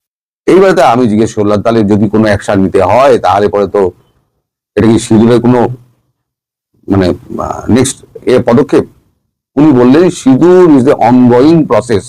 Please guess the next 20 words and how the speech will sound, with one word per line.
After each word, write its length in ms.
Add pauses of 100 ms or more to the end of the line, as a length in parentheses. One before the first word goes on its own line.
(840)
যখনই 520
ভারতের 540
ওপরে 300
কোনো 200
আঘাত 320
আসবে, 400 (580)
ভারতের 380
সার্বভৌমত্ব, 960 (400)
অখণ্ডতা 840 (580)
যখন 380 (320)
অস্তিত্ব 440
রক্ষার 360
লড়াইতে 440
চলে 180
যাবে, 220 (600)
তখন 340
ভারত 400 (500)
দ্বিতীয়বার 520
ভাববে 320
না। 240